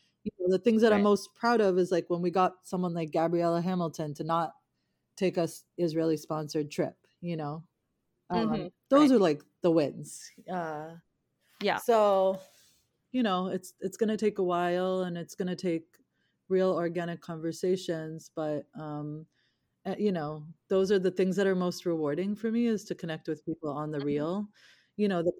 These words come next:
Speaker 1: pop-, I did,
Speaker 2: Mm-hmm.
Speaker 1: like, these pop-ups in New York three, four years ago, and that, I made so many comrades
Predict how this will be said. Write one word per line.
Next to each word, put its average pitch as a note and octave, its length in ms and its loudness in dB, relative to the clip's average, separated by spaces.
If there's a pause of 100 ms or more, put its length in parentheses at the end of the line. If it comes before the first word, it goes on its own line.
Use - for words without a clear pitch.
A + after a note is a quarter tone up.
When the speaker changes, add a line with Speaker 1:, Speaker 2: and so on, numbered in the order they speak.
Speaker 1:
pop-, E3+ 220 -2
I F#3 120 2
did, F3 180 4
Speaker 2:
Mm-hmm. - 20 0
Speaker 1:
like, E3 240 0
these E3 180 0
pop-ups E3 500 -4
in E3+ 120 -4
New E3 80 -4
York D#3 400 -4 (300)
three, F#3+ 180 2
four F3 200 2
years F3 340 4
ago, D3+ 500 -4
and D#3+ 180 -10
that, E3 300 -6 (480)
I F3+ 80 0
made G3 320 2
so G3 400 0
many F#3+ 260 -2
comrades G#3 840 -4